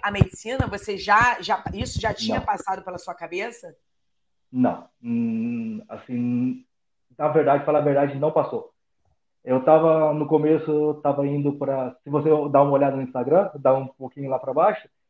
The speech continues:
Speaker 2: eu tava muito em relação a, a médico de medicina de estilo de vida, ao médico
Speaker 1: Ah, no
Speaker 2: esportista,
Speaker 1: seu Instagram, verdade.
Speaker 2: a,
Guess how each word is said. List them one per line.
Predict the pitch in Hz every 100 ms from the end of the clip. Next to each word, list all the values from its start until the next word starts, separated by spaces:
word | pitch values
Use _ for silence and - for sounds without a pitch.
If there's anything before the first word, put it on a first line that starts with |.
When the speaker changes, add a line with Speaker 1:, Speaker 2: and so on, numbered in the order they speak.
| _ _ _
Speaker 2:
eu | 131 143
tava | 151 165 175
muito | 156 170 170
em | 156
relação | 151 - 147 139
a, | 139 113 127
a |
médico | 127 135 135 - 120
de | 120 123 120 117
medicina | 127 127 123
de | 123
estilo | _ 123
de | 127
vida, | 135 127 123 120 117
ao | 113
médico | 123 127 127 123 127 120 117
Speaker 1:
Ah, | 117 190 202 208 214
no | 214
Speaker 2:
esportista, | - -
Speaker 1:
seu | 196
Instagram, | - 185 180 175 170
verdade. | 202 202 123 120 117
Speaker 2:
a, | 117